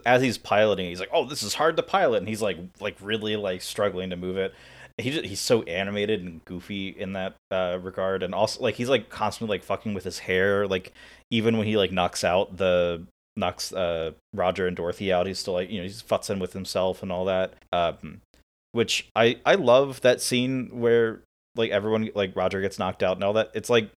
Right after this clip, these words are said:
Roger is clearly capable and smart, but he's not infallible. Like, people will get the upper hand on him, and he'll lose, but then, like, just through tenacity, he's gonna win. Like, which is fine. Like, that's, like, a Jackie Chan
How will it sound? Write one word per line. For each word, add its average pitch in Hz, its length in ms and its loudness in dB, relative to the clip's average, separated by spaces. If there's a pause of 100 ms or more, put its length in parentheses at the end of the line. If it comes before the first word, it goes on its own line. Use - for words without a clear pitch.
Roger 185 300 2
is 143 100 0
clearly 127 640 -2
capable 123 580 0
and 92 160 -4
smart, 98 560 -2
but 113 120 0
he's 101 120 -2
not 156 260 2
infallible. 117 800 -2 (240)
Like, 117 160 -2
people 180 300 2
will 113 220 6
get 113 180 2
the 107 100 0
upper 101 220 2
hand 95 300 -2
on 139 120 2
him, 160 320 -4 (420)
and 98 100 -8
he'll 107 240 4
lose, 131 420 -2 (280)
but 110 100 4
then, 120 140 2
like, 107 200 2
just 156 260 4
through 196 180 -4
tenacity, 95 640 0
he's 90 160 -10
gonna 92 180 0
win. 80 340 -8 (140)
Like, 95 220 0 (100)
which 147 180 2
is 208 140 4
fine. 240 380 2
Like, 104 180 0
that's, 131 160 4
like, 151 120 4
a 143 60 6
Jackie 135 320 4
Chan 127 520 0